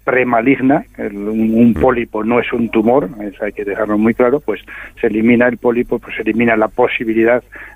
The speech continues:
Speaker 1: muy lejana que existe de que en el futuro ese pólipo pudiera evolucionar a formar un tumor real.
Speaker 2: Ujú. Bueno, hemos aludido, ha aludido usted incluso a, a,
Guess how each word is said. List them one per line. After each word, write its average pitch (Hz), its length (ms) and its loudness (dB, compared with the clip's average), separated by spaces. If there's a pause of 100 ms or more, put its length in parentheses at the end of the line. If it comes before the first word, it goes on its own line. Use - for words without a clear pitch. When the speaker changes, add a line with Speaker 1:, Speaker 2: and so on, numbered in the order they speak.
(100)
Speaker 1:
muy 131 320 4
lejana 135 480 2
que 139 140 2
existe 135 400 -2
de 120 100 0
que 117 80 -2
en 110 80 -2
el 104 100 -2
futuro 117 420 0
ese 113 200 0
pólipo 113 420 2
pudiera 113 500 2
evolucionar 107 760 0 (360)
a 113 100 0
formar 107 340 -2
un 104 180 -2
tumor 92 640 0
real. 87 260 2 (920)
Speaker 2:
Ujú. - 180 -10 (600)
Bueno, 135 160 2
hemos 170 200 0
aludido, 147 360 2
ha 90 120 2
aludido 107 380 0
usted 135 160 0
incluso 117 460 0
a, 95 220 2
a, 90 40 0